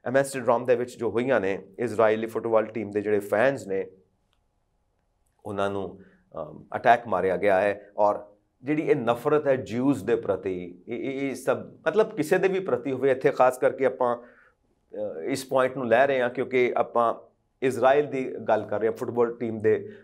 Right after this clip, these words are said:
ਅ, ਫੈਨਸ ਦੀ ਗੱਲ ਕਰ ਰਹੇ ਹਾਂ। ਸੋ ਇਹ ਕਿਸੇ ਵੀ ਕਮਿਊਨਿਟੀ ਦੇ ਪ੍ਰਤੀ ਜਿਹੜੇ ਸਾਡੇ, ਅ, ਨਫ਼ਰਤ ਹੈ ਨਾ, ਇਹ ਠੀਕ ਨਹੀਂ ਹੈ। ਔਰ ਇਸ ਚੀਜ਼ ਆਪਾਂ ਅਮਰੀਕਾ ਦੀ ਧਰਤੀ 'ਤੇ ਵੀ ਜਦੋਂ ਰੇਸਿਜ਼ਮ ਦੀ ਗੱਲ ਆਪਾਂ ਦੇਖਦੇ ਹਾਂ ਤਾਂ ਬਾਰ-ਬਾਰ ਇਸ ਗੱਲ ਨੂੰ ਕਿਹਾ ਜਾਂਦਾ ਕਿ ਆਉਣ ਵਾਲੇ, ਅ, ਜਨਰੇਸ਼ਨ ਵਾਸਤੇ ਕਿੱਦਾਂ ਦੀ ਸੋਚ ਹੈ। ਹਾਲਾਂਕਿ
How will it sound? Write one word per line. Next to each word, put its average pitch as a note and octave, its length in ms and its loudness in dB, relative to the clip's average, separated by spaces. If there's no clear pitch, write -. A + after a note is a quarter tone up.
ਅ, F#2+ 40 0
ਫੈਨਸ C3 360 2
ਦੀ F#2 140 -10
ਗੱਲ D2+ 140 -4
ਕਰ - 260 -14
ਰਹੇ - 100 -16
ਹਾਂ। - 160 -20
ਸੋ E3+ 260 -2
ਇਹ F3 60 2
ਕਿਸੇ E3+ 300 0
ਵੀ F#3+ 140 0
ਕਮਿਊਨਿਟੀ C#3 320 -4
ਦੇ C#3+ 80 0
ਪ੍ਰਤੀ B2+ 300 -4
ਜਿਹੜੇ B2+ 220 -2
ਸਾਡੇ, A2 440 0
ਅ, G2+ 280 0
ਨਫ਼ਰਤ D3 580 0
ਹੈ F2 60 -6
ਨਾ, G2+ 200 -10
ਇਹ C3 200 -10
ਠੀਕ B2+ 280 -8
ਨਹੀਂ G#2 240 -6
ਹੈ। A#2 160 -4
ਔਰ B2 100 4
ਇਸ D3+ 200 2
ਚੀਜ਼ D3+ 180 -2
ਆਪਾਂ C3 280 2
ਅਮਰੀਕਾ A#2 320 0
ਦੀ C3+ 60 0
ਧਰਤੀ A#2+ 300 -6
'ਤੇ A2+ 100 -2
ਵੀ A2+ 80 -10
ਜਦੋਂ A2 260 0
ਰੇਸਿਜ਼ਮ A2+ 480 -2
ਦੀ G#2+ 60 -8
ਗੱਲ F#2+ 220 0
ਆਪਾਂ F2+ 200 -2
ਦੇਖਦੇ D#2+ 400 -8
ਹਾਂ E2 80 -10
ਤਾਂ A#2+ 80 -2
ਬਾਰ-ਬਾਰ B2+ 400 2
ਇਸ A2 140 -4
ਗੱਲ G2+ 200 -2
ਨੂੰ F#2+ 120 -12
ਕਿਹਾ G#2 180 0
ਜਾਂਦਾ G2+ 240 -2
ਕਿ B2 200 -2
ਆਉਣ A#2 180 0
ਵਾਲੇ, B2 340 0
ਅ, - 20 0
ਜਨਰੇਸ਼ਨ B2 560 2
ਵਾਸਤੇ B2+ 320 -2
ਕਿੱਦਾਂ A2+ 300 -2
ਦੀ A2 100 -6
ਸੋਚ F2+ 380 -6
ਹੈ। F2 120 2
ਹਾਲਾਂਕਿ C3 600 0